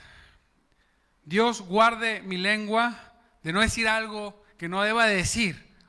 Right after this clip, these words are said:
de la forma que no lo, lo deba de decir. Señor, en el nombre de Jesús, Señor, guarda mis palabras.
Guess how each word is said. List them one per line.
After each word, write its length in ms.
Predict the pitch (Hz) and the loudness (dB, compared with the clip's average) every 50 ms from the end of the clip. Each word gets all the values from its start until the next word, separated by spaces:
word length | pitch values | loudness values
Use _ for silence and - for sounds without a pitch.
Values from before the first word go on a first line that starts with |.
| _ _ _ _ _ _ _ _ _ _ - _ - | _ _ _ _ _ _ _ _ _ _ -20 _ -6
de 120 | 170 202 | -2 0
la 100 | 208 190 | 2 2
forma 460 | - - 240 262 269 262 247 233 214 - | 2 6 6 6 6 6 4 2 -2 0
que 100 | 208 202 | 0 0
no 140 | 196 196 | 0 0
lo, 340 | 190 185 185 180 175 180 175 - | 0 0 -2 -2 -4 -6 -8 -8
lo 200 | 156 165 160 151 | -6 -4 -4 -2
deba 260 | 156 160 139 - 214 | -2 -4 -4 -4 -6
de 120 | - 147 - | -6 -8 -12
decir. 320 | 165 135 120 147 160 156 | -12 -12 -12 -12 -12 -10
Señor, 460 | 160 185 180 185 214 240 254 247 220 - - - - - _ - | -6 -6 -4 -2 0 2 2 0 -2 -6 -18 -20 -20 -20 _ -12
en 100 | 170 175 | -10 -10
el 100 | 175 180 | -8 -8
nombre 260 | 196 214 214 208 208 | -8 -8 -6 -4 -4
de 100 | 196 165 | -4 -2
Jesús, 600 | 170 170 151 - 196 190 180 - - - - _ _ _ _ _ _ | -4 -6 -6 -6 -6 -8 -8 -10 -14 -16 -20 _ _ _ _ _ _
Señor, 360 | - - 170 175 196 202 190 175 | -14 -10 -8 -4 -2 -2 0 2
guarda 500 | 175 208 226 247 247 247 254 254 240 220 | 4 6 6 6 4 2 2 0 0 -2
mis 280 | 208 202 214 202 - | -4 -6 -8 -6 -2
palabras. 800 | - 202 196 196 202 220 247 269 277 269 254 247 220 - - - | 2 2 4 6 6 6 6 6 2 0 -2 -4 -4 -6 -14 -20